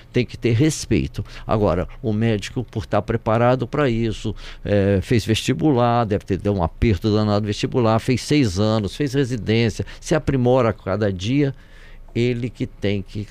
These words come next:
tomar a rédea do negócio e ser mais complacente,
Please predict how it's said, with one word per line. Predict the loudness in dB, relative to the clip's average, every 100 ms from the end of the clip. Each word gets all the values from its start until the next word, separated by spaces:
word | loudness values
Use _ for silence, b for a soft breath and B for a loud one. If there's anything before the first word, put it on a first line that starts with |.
| -2
tomar | -2 0
a | 0
rédea | 2 2 0 -2
do | -2
negócio | -2 -2 0 0 0 -4
e |
ser | -4 -2 -2
mais | 0 -2 -2
complacente, | -4 -2 0 -2 -2 -4 -2 -2 -2 -6